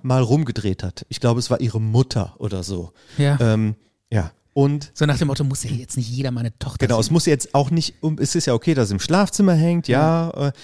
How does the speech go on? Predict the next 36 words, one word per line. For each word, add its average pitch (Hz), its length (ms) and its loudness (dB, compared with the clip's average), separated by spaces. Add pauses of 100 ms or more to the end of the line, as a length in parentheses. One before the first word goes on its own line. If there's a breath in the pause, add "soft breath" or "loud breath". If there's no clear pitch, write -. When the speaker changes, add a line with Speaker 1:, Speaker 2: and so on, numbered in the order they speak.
(160 loud breath)
Speaker 1:
aber 135 160 2
es - 120 -4
muss 151 160 2
ja 139 80 0
jetzt 127 240 -2
nicht 135 200 -4
hier 117 220 0
an 117 60 -2
der 104 80 -2
Straße 104 360 -2
so 90 120 -6
stehen. - 340 -8 (220 loud breath)
Speaker 2:
Ja. 131 200 -2
Speaker 1:
Und, 127 520 2
ähm, 120 360 0 (1120)
in 127 120 0
der 120 100 4
neuen 123 460 4
Wohnung, 101 520 2 (340)
also 117 160 -4
ich - 100 -8
war 127 100 2
da 165 100 -2
schon 202 180 0
ein 185 60 2
paar 160 180 -4
Stunden 202 380 -4
beschäftigt, 151 720 -4
in 123 100 -2
der 120 100 2
neuen 113 380 4
Wohnung 190 360 0 (260 loud breath)
hat - 220 -6
das, - 340 -6 (140)
dieses 208 440 0
Bild, 113 720 2